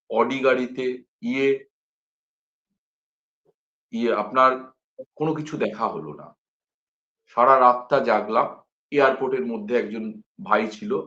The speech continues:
রাখা, তার থেকে আমার ফুটেজ নিতে হয়েছে, আমিও সেদিনকে ফুটেজ পাইনি, কিন্তু হ্যাঁ, রাখা ছিল। তো সারা রাত জাগলাম, নটা সাড়ে নটার মধ্যে,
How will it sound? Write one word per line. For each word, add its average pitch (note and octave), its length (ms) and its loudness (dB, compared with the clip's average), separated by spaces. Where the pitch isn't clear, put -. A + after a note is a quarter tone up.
রাখা, A2 480 0
তার D3+ 220 6
থেকে C#3+ 200 -6
আমার B2+ 180 -2
ফুটেজ A2+ 340 -8
নিতে A2+ 240 -6
হয়েছে, A#2 220 -6
আমিও A2 540 -6
সেদিনকে G2 600 -8
ফুটেজ G#2 360 -8
পাইনি, G2+ 400 -4
কিন্তু A#3 180 -6
হ্যাঁ, F3 220 2
রাখা G#2 300 -2
ছিল। - 260 -18
তো D3+ 60 2
সারা C#3 300 6
রাত C#3+ 200 8
জাগলাম, A#2+ 600 0
নটা C3 300 2
সাড়ে C#3 220 2
নটার C#3 240 2
মধ্যে, C#3 320 0